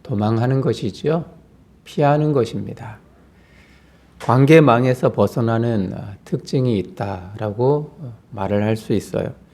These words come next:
그것이 도덕적이든 윤리 혹은 양심적이건 법률의 터-, 테두리 밖에 보이는 죄든, 아, 모두가 숨으려고 하는 그런 습성들이, 아,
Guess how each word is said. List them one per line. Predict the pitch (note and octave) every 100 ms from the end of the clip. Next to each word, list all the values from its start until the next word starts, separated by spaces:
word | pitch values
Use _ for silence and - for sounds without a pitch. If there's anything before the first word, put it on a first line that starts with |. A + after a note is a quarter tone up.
| _ _ - - _ _ _
그것이 | - D#3+ E3 F#3
도덕적이든 | D#3 A2 C3 C3+ - C#3+ A2+ A2 B2+ C3 G#2 F#2+ G#2+
윤리 | G#2 G#2+ A#2+ B2+ B2+ B2+ -
혹은 | G#2+ G2+ A2 B2+ A2 F#2+ G2+ - _ -
양심적이건 | G2 G2+ - A#2+ A2+ G#2 G#2 - - - _ - C#3 G#2+ F#2 - - - - _ -
법률의 | B2 C#3 C#3 D#3 D3+
터-, | - D3 -
테두리 | E3 C#3 C3+ B2+ B2+
밖에 | G2 - A#2 A2
보이는 | A2+ G#2+ G#2+ A2 G2
죄든, | G2 F#2 A#2 G#2 F#2 - - - _ -
아, | -
모두가 | A2+ A2+ A2 A2+ A2+ E3+ G3+ - - _ _ _
숨으려고 | - - C#3+ C3 C#3+ D3 D3 D3+
하는 | A#2+ A2 A2+ G2 F#2+
그런 | G2 G#2
습성들이, | G#2 - - A2+ A2 G2+ A2+ D3 D#3+ -
아, | A#2+